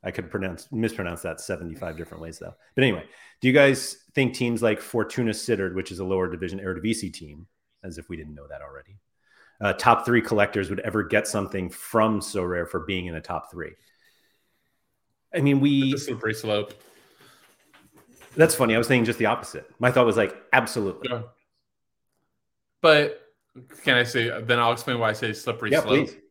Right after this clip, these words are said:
Speaker 2: Then why not the top collector of the Chicago Fire?
Speaker 1: No, I
Speaker 2: And
Speaker 1: think they
Speaker 2: why
Speaker 1: should
Speaker 2: not
Speaker 1: too.
Speaker 2: the top, I know, but at some point you get to the point where, like, how many clubs are we licensed now? Two hundred and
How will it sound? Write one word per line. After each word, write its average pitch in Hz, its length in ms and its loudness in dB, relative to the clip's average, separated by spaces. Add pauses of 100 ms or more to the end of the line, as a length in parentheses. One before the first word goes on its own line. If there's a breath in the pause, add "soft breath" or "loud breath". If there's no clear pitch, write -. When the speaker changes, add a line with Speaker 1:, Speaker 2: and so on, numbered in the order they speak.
(600)
Speaker 2:
Then 117 760 -2 (280)
why 107 440 -2
not 113 680 -2 (180)
the 110 640 -10
top - 460 -6
collector 113 380 -8
of 110 100 -12
the 113 100 -10
Chicago 135 440 -6
Fire? 208 340 -4 (800)
Speaker 1:
No, 190 80 2
I 180 40 8
Speaker 2:
And 110 80 6
Speaker 1:
think 120 100 2
they 139 60 4
Speaker 2:
why 117 100 2
Speaker 1:
should 143 80 4
Speaker 2:
not 117 100 2
Speaker 1:
too. - 120 0
Speaker 2:
the - 100 -8
top, - 160 -8 (800)
I 196 80 8
know, 185 180 6
but 143 380 0 (180)
at 151 220 -6
some 175 280 -2
point 139 360 -4
you 135 140 -2
get 135 320 -2
to 131 120 -4
the 123 120 -6
point 131 280 -4
where, 120 200 0
like, 113 280 -4 (320)
how 135 180 2
many 151 200 -2
clubs 127 300 -4
are 123 60 -4
we 117 80 -2
licensed 110 720 -8 (100)
now? 135 420 -8 (220)
Two 131 200 -8
hundred 120 340 -4
and 110 400 -10